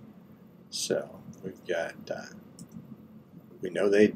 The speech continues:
dyed different things. They have colored glass. We have actual dyes that have been found. Uh, we found clay. Whoops. And, uh, we can, based on that, we know that they did not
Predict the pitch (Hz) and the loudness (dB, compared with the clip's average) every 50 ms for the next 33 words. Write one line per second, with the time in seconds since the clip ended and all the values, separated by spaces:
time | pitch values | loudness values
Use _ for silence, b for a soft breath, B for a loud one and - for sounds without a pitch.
0 | - - - - - - - 104 95 101 104 104 101 - - - 98 - - 82 | -2 -14 -20 -20 -14 0 2 4 6 8 8 6 6 4 4 2 2 2 2 -2
1 | - - - - - 98 101 110 113 107 - - 98 90 90 85 - - - - | -4 -6 -8 -4 -2 2 6 6 6 6 6 2 0 0 0 -4 -6 -10 0 4
2 | 98 95 101 95 - - - 92 87 80 80 78 85 98 107 - - - - - | 6 6 6 6 4 2 4 4 4 4 4 2 0 -2 -2 -2 -4 -4 -6 -8
3 | - 87 87 85 - 85 82 82 82 78 - - - 82 - - 90 80 78 78 | -10 -10 -8 -6 -4 -2 0 2 2 0 0 -2 -2 -4 0 0 0 2 2 0
4 | 78 76 - - 76 73 - - - - 80 78 - - - - 73 73 76 78 | 0 -2 -2 -4 -4 -6 -8 -8 -8 -8 -8 -8 -8 -8 -6 -6 -6 -6 -8 -10
5 | 80 - - - - - B B B B B B B B B B - - - - | -12 -14 -18 -20 -20 -20 B B B B B B B B B B -20 -20 -14 -8
6 | 82 82 80 80 80 78 69 60 - 90 87 - - - 90 87 85 85 - - | -6 -4 -2 -2 -2 -2 -2 -4 -6 -8 -10 -8 -4 -2 -2 -2 -2 -6 -10 -12
7 | - - - 104 90 82 78 78 87 - - - - - - - - - - - | -8 2 6 8 8 8 6 4 2 -2 -4 -10 -14 -14 -14 -18 -18 -20 -20 -18
8 | - - - - - 104 - - - - - - - - - - - - B B | -18 -18 -14 -2 0 0 0 0 -4 -4 -4 -6 -10 -16 -20 -20 -20 -20 B B
9 | B B B B B B B - - - 92 92 95 95 92 90 90 82 87 85 | B B B B B B B -16 -6 -4 0 2 2 2 2 0 0 4 4 4
10 | 82 98 101 110 - - 95 90 - - - - - - - - - - - - | 4 4 2 -2 -2 -4 -6 -6 -6 -12 -16 -20 -20 -20 -20 -20 -20 -20 -20 -20
11 | - - - - - - - - - - - - 113 113 107 - - - 85 82 | -20 -20 -20 -20 -20 -20 -20 -20 -20 -20 -2 6 8 8 8 8 4 0 0 0
12 | 90 101 110 113 98 82 78 - - - 95 95 90 90 95 104 107 107 98 90 | 2 4 6 6 6 6 4 0 -4 -4 -4 -4 -4 -2 2 4 6 8 8 8
13 | 90 82 - - 92 90 87 90 - - - 104 110 113 101 - | 6 6 6 6 6 8 8 6 4 4 4 4 4 4 4 2